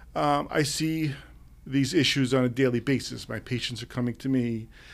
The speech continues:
every day. Now, are you, I guess, the person to refer to, uh, for us regular O B G Y Ns? Because I will tell you, honestly,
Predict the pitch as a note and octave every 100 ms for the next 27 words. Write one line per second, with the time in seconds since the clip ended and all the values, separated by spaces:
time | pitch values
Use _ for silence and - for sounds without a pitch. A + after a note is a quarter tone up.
0 | - - C3+ B2+ B2+ B2+ G3 G3 F#3+ F#3
1 | F3+ - - - F3 E3+ D#3+ E3+ D#3+ E3
2 | E3+ C#3 D#3 - - - D#3 - D3+ C3+
3 | C#3+ C#3 C3+ B2 B2 A#2 - - E3+ E3
4 | F3+ F#3+ - - - - - - A3 G#3+
5 | G#3+ - - D#3+ D3 C#3+ D#3 D3 D3+ -
6 | - - D#3 C#3 - C#3 C3+ C#3 C#3 C3+
7 | C#3+ C#3 C#3 C#3+ C#3 F3+ G3 A3 G#3+ A3
8 | F#3 E3+ C#3 C#3 - C#3+ D3+ D3+ D3 B2
9 | A#2+ A2+